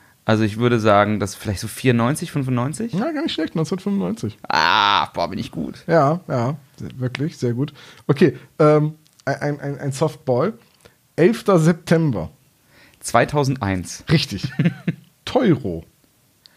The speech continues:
Speaker 1: Zweitausendzwei?
Speaker 2: Ja. Wie bist du da jetzt drauf gekommen?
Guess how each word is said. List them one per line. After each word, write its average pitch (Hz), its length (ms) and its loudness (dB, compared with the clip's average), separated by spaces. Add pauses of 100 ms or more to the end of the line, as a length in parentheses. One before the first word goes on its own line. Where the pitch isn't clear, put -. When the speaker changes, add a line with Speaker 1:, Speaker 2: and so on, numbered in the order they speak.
(260)
Speaker 1:
Zweitausendzwei? 123 1120 0 (220)
Speaker 2:
Ja. 143 440 2 (600)
Wie 120 40 -4
bist 135 160 -4
du 131 40 -8
da 151 160 4
jetzt 185 200 4
drauf 110 140 -8
gekommen? 104 380 -6